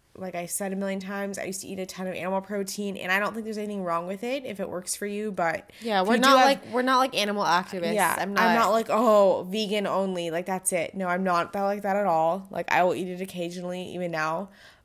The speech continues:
Speaker 1: But I
Speaker 2: And,
Speaker 1: w-
Speaker 2: like, at the game, like, it sounded good to me. I
Speaker 1: Yeah,
Speaker 2: would eat
Speaker 1: I'm not
Speaker 2: it.
Speaker 1: like, "Oh my God, that's disgusting." I'm just like, I'm not eating.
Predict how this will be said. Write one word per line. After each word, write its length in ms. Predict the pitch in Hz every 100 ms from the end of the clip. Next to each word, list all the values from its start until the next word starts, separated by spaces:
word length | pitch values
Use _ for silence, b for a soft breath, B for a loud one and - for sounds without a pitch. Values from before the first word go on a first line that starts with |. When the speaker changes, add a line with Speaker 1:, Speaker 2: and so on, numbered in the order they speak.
| -
Speaker 1:
But 80 | 214
I 400 | 202 185 156 -
Speaker 2:
And, 180 | - 214
Speaker 1:
w- 20 |
Speaker 2:
like, 160 | 277 277
at 120 | 254
the 60 | 233
game, 280 | 202 208 208
like, 140 | 196 -
it 200 | 175 -
sounded 380 | - 208 202 196
good 140 | 170
to 60 | 170
me. 200 | 160 98
I 160 | -
Speaker 1:
Yeah, 200 | 185 180
Speaker 2:
would 80 | 160
eat 60 | 165
Speaker 1:
I'm 100 | 220
not 200 | 226 196
Speaker 2:
it. 20 |
Speaker 1:
like, 240 | 208 208 185
"Oh 240 | 196 190 160
my 140 | 147
God, 260 | - 170 -
that's 220 | 175 -
disgusting." 840 | - - - 170 - - - 190 196
I'm 120 | 196
just 120 | 196 196
like, 140 | 190
I'm 240 | - 202 208
not 220 | 196 -
eating. 180 | 196